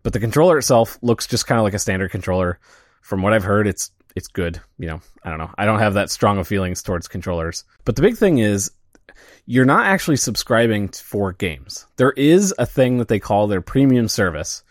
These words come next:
which is a ten dollar a month thing, and will include some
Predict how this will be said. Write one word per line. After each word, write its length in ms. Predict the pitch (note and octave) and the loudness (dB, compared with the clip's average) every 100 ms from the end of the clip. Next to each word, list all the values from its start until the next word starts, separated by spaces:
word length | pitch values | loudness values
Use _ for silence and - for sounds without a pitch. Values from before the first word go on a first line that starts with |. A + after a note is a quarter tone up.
| _ _ - | _ _ -10
which 180 | F#2+ G#2 | -6 -4
is 140 | G2 | -4
a 60 | G2 | -4
ten 200 | A2 G2+ | -2 0
dollar 220 | G#2+ A#2 | 4 4
a 40 | |
month 220 | A#2 G#2+ | 2 -2
thing, 360 | - F#2+ E2+ E2 - _ _ _ | -2 -4 -4 -10 -18 _ _ _
and 380 | G2 F#2 E2 D#2 - _ _ _ _ | -6 -6 -6 -12 -18 _ _ _ _
will 220 | A2 A#2 A2+ | 2 4 4
include 540 | A2+ - A2 G#2+ G2+ - | 0 0 2 2 -2 -8
some 460 | - - A2+ A#2 | -4 2 4 2